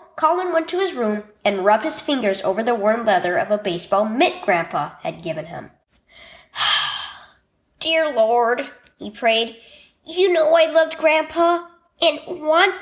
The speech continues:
him to be in heaven with you. Thank you for loving him too, and for doing everything right."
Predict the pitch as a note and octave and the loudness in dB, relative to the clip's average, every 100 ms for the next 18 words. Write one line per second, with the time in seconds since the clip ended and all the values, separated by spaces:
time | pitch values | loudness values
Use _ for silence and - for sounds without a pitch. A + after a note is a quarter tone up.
0 | - - _ - - F4 F4+ F4+ - C#4 | -16 -20 _ -12 -2 0 0 -2 -4 -8
1 | - C4+ D4 D#4 D4 C4 C#4 C4 B3+ A3+ | -10 -6 0 0 2 0 0 -2 -6 -4
2 | F#3 - - _ _ _ _ _ _ - | -6 -6 -16 _ _ _ _ _ _ -2
3 | E4+ E4+ E4+ C#4 C4 A#3+ - - A3+ B3 | 2 2 0 -6 -4 -4 -6 -6 -2 0
4 | C4+ B3+ A#3 A3 G#3+ A#3+ G3+ - _ _ | 0 0 -4 -4 -4 -4 -4 -8 _ _
5 | _ _ - F4 E4 D4 C4+ - _ _ | _ _ 0 2 2 0 -8 -14 _ _
6 | D#4+ F4 D#4+ C#4 A#3+ D4+ C#4+ C#4+ C4+ A3 | 0 0 2 -2 0 0 0 -4 -6 -6
7 | B3 - - | -6 -6 -8